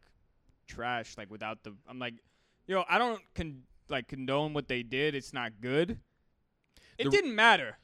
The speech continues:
Speaker 2: The
Speaker 1: Like
Speaker 2: reason why I say Carlos Correa is a different energy for me is because even if, even with the cheating thing, I think Jose Altuve, unless you're a Yankee fan or a Dodger fan, or maybe a Red Sox fan, you probably don't hate Jose Altuve.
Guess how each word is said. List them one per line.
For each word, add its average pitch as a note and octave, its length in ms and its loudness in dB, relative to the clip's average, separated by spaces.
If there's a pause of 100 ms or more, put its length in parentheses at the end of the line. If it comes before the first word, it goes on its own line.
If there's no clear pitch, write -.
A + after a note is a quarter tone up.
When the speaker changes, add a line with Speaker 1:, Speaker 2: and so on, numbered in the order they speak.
(140)
Speaker 2:
The C#3 80 -8
Speaker 1:
Like G#3+ 100 4
Speaker 2:
reason G#3 160 -4
why F3+ 180 0
I D#3+ 40 -2
say D#3 180 -2
Carlos C#3+ 340 0
Correa B2+ 320 -2
is A#2+ 100 -4
a A#2 40 -4
different A#2+ 320 -6
energy A#2+ 260 -6
for A#2 120 -10
me A2+ 180 -4
is A2+ 100 -2
because A2 380 -6
even B2+ 320 -6
if, A2 140 -8
even B2+ 240 -6
with A#2+ 120 -2
the A#2 60 -10
cheating A2+ 380 -8
thing, G#2+ 240 -8
I G2+ 40 -4
think A2 280 -10
Jose A2 260 -2
Altuve, G#2 460 -4
unless B2 260 -6
you're A2+ 80 -6
a G2+ 60 -8
Yankee G2+ 320 -12
fan G2 320 -10
or F#2 80 -6
a F2+ 40 -8
Dodger G2 340 -4
fan, F#2+ 320 -10 (440)
or D#2 100 -14 (480)
maybe F#2 280 -10
a G2+ 80 -6
Red B2+ 180 -2
Sox G2 220 -6
fan, G2+ 200 -8 (920)
you F3+ 80 -6
probably A#3 240 4
don't D3+ 200 0
hate F3 320 0
Jose A3 280 4
Altuve. A3+ 600 2